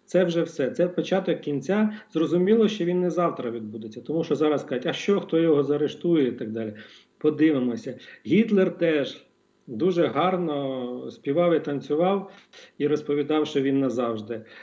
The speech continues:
Е, Саддам Хусейн, при-, він думав, що його будуть з мішком на голові вішати? Ні. А Каддафі?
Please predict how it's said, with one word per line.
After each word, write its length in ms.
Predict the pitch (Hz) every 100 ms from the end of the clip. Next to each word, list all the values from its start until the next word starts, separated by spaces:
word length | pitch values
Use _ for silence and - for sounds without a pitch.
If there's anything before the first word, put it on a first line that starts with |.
| -
Е, 80 | 131
Саддам 360 | 127 175 202 196
Хусейн, 600 | 190 175 156 147 127 113
при-, 200 | 151 156
він 140 | 139 170
думав, 300 | 226 247 220
що 120 | 185
його 200 | 165 160
будуть 280 | 156 139 123
з 60 |
мішком 320 | 143 143 151
на 80 | 143
голові 400 | 131 135 135 123
вішати? 400 | 117 117 107 110 -
Ні. 320 | 151 214 214 - _ -
А 120 | 147
Каддафі? 640 | 143 - 143 139 135 -